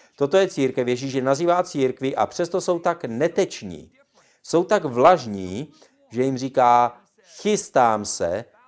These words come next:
pokud to nezměníš, tak tě vyvrhnu ze svých úst.“ Wow. To si získalo mou pozornost. A ta církev, jak věří mnozí učitelé Bible, představuje církev posledních dnů.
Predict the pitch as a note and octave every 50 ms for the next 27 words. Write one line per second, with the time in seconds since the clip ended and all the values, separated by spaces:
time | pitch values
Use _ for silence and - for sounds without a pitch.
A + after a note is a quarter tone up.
0 | _ _ _ - B2+ B2+ - D3 C#3 - A2+ G#2 G#2 A2 G#2+ G#2+ B2 B2+ B2+ C3
1 | C3+ C#3 C3+ - - A#2+ A2+ - - G#2 G2 A2 C#3+ D3 E3 D#3+ D3+ D#3 D3+ C3+
2 | B2+ - - C#3 B2 - - F#2+ F2 D#2+ D#2+ - - F#2+ A#2 A#2+ A2 F2 E2 D2
3 | D2+ - _ _ _ _ _ _ _ _ _ - B2+ C#3 D3+ D3+ - - - -
4 | A#2+ G#2 A#2 C#3+ C#3 C#3 - D3 C#3+ C#3 C#3 C3+ C3+ C3 - C3 A#2+ A2+ A2+ G2
5 | F2+ D#2 C#2 - - - _ _ _ _ _ - - G2 - D3 C#3 - F3+ F#3
6 | F#3 E3+ E3+ D3+ C#3+ C3 C3 B2 A#2+ C3+ C#3 D3 D#3 D3 C#3+ C#3 B2 C#3 C#3 B2+
7 | - - C3+ - B2+ A#2+ A2 G#2 A2 G#2+ B2+ B2+ B2+ - C#3 B2 - C#3+ B2+ B2
8 | A#2 G2+ - - C3+ C3+ C3 - D#3 C#3 - - B2+ A2+ - - A#2+ A#2 B2 C3
9 | B2 B2 C3 D#3 E3 C#3 G2 D#2 C#2+